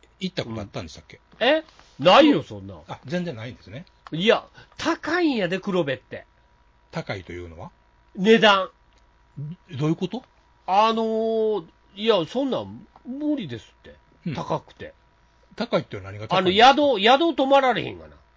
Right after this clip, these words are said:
Speaker 1: や-、宿がまずいっぱいいっぱい？
Speaker 2: 宿ね、えっと、僕のプランでは、
Speaker 1: はい。
Speaker 2: えっと、一日目に、
Speaker 1: はい。
Speaker 2: あの、ダム。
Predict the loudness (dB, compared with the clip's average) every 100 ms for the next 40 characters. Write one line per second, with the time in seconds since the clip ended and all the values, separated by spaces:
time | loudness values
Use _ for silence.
0 | _ _ _ -2 -2 -4 0 0 2 0
1 | -2 -6 -10 -16 -16 -10 -10 -10 -14 -16
2 | -10 0 2 2 0 0 -2 0 0 0
3 | -2 -8 -10 -8 -8 -6 -6 -4 -4 -6
4 | -8 -12 -16 -10 -4 -2 -2 -6 -10 -8
5 | -8 -8 -8 -4 -4 -8 _ _ -20 -10
6 | -6 -4 -6 -8 -6 -6 -4 -2 0 0
7 | -2 -4 -2 -4 -2 -4 -6 -10 -14 -8
8 | -8 -8 _ _ _ _ _ _ _ _
9 | _ _ _ _ -10 -8 2 2 2 -2